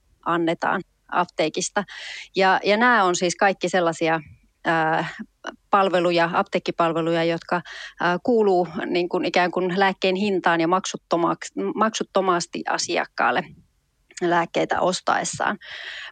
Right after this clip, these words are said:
Mut näitten lisäksi sitten apteekeilla on myös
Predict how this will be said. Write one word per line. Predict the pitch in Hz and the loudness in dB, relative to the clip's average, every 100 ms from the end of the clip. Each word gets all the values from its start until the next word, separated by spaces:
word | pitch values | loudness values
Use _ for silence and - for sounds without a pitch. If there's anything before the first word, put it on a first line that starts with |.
| - | -4
Mut | 185 | 0
näitten | 190 185 - 185 165 | 2 2 2 2 2
lisäksi | 240 240 202 | 2 2 2
sitten | 190 170 165 160 - - | 0 -2 0 -2 -4 -10
apteekeilla | - 165 - 170 160 165 | -6 -4 -2 -2 0 0
on | 165 175 156 | 0 -2 -4
myös | - 190 | -4 -4